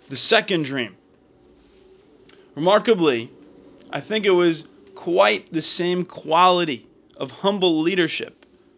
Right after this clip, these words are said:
that made Doctor Martin Luther King Junior the leader that he was.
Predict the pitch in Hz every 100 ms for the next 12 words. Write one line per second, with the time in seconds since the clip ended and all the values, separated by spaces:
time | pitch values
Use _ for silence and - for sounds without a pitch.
0 | _ _ - 131 139 160 165 151 139 143
1 | 139 135 147 170 185 185 165 151 185 190
2 | 147 175 196 147 98 _ _ _ _ -
3 | 139 139 170 170 151 147 _ _ 131 131
4 | 127 131 120 110 -